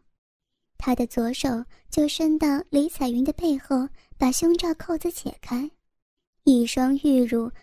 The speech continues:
顿时就解放开来。马志文便一口又舔又吸一边的奶子，一手把玩着另一边的奶子。可是他并没有因此而满足，他的右手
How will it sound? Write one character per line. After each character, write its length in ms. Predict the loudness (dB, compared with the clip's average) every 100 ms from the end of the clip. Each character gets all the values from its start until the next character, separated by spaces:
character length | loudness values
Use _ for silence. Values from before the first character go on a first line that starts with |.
| -8
顿 220 | 0 2 2
时 360 | 2 2 0 0
就 120 | -2
解 220 | 0 -2 -2
放 180 | -2 -2
开 220 | -2 -6 -4
来。 240 | -6 -8 _ _ _ _ _ _
马 260 | 6 6
志 320 | 0 0 0 2
文 320 | 2 0 -2 -8 -4
便 200 | 2 4 4 2
一 140 | 0
口 300 | -2 -4 -4 -6 -8 -2
又 180 | 0 0
舔 280 | -2 -2 -2
又 160 | -2 -2
吸 360 | -4 -2 -2 0
一 140 | 0
边 180 | 0 -2
的 100 | -2
奶 280 | -4 -6 -8
子， 300 | -6 -6 -6 _ _ _ _ _
一 200 | 2 4
手 400 | 2 0 0 -2 -8
把 220 | -6 -4 -4
玩 240 | -4 -4
着 240 | -2 -2 -2
另 180 | 0 2
一 120 | 2
边 180 | 0 -2
的 100 | -2
奶 220 | -4 -8 -12
子。 180 | -18 -20 _ _ _ _ _ _ _ _
可 260 | 2 2
是 360 | 2 -2 -2 -2 -8 -10
他 160 | -4 -2
并 220 | 2 4
没 240 | 4 4
有 220 | 2 2 0
因 160 | 0 0
此 140 | -2 -4
而 160 | -4 -4
满 200 | -6 -6
足， 340 | -6 -6 -6 -12 _ _ _ _ _ _
他 160 | -6 -2
的 100 | 0
右 280 | 0 0 0
手 300 | -2 -2